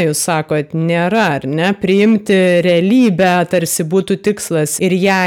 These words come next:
keisti, kiek mūsų rankos įgalios. Kas trukdo žmogui ir tuomet visuomeniai iš tiesų priimti realybę ir priimti tai, kad, e,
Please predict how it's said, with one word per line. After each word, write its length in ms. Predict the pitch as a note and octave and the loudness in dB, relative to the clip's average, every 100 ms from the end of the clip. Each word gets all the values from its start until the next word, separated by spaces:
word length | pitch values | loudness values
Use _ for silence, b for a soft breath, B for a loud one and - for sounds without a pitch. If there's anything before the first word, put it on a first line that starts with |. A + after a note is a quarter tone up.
| F3 | -4
keisti, 1040 | - A3+ C4+ A#3 - - F3 E3 D3+ D3+ D3 | -2 0 2 0 -4 -4 0 2 2 -2 -4
kiek 240 | - F3 - | -4 -4 -2
mūsų 400 | F3 F3 - E3+ | -4 -2 -2 -2
rankos 560 | E3+ F3+ F3 E3 D#3 - | 0 -2 -2 -2 -2 -4
įgalios. 680 | F3 D#3+ D#3+ D3 D#3 G3 - - _ _ | -4 -2 0 0 0 -2 -4 -12 _ _
Kas 480 | - B3+ A#3+ - - - | 0 2 2 0 -4 -4
trukdo 480 | C4+ E4 B3 F#3+ G#3 F3+ D#3+ D3+ E3+ _ _ | -2 0 0 2 2 4 2 -2 -6 _ _
žmogui 800 | A3 F#3 G#3+ G3 E3+ D#3+ D#3 F#3 | -4 0 2 2 2 0 0 0
ir 160 | G3+ G3 | 2 0
tuomet 360 | G3 F#3+ G3 G3+ | 0 0 0 -2
visuomeniai 1080 | G3 G#3 - G#3 E3+ D#3 D#3+ E3 F3+ G3 G3+ - | -4 -4 -2 0 0 0 0 0 0 0 0 -2
iš 140 | F3 - | -4 -4
tiesų 440 | G3 F#3 - G3 F#3+ F#3+ E3+ - | -4 -4 -4 -2 0 0 -2 -4
priimti 760 | G3 G3+ G#3+ F#4+ F#4+ - G#3 F#3 | 0 2 2 2 0 0 0 2
realybę 600 | F3 E3+ G3+ A3+ F3+ F3+ E3+ | 2 2 2 0 2 2 2
ir 120 | E3+ | 0
priimti 640 | F#3+ F#3 G#3 A3 G#3 F#3+ F3 E3 | -2 0 2 2 0 0 -2 0
tai, 200 | F#3 F#3 | -2 0
kad, 420 | F3 E3 D#3 - | 0 0 -2 -2
e, 400 | D#3+ D3 C#3+ C#3+ | -2 -2 -4 -6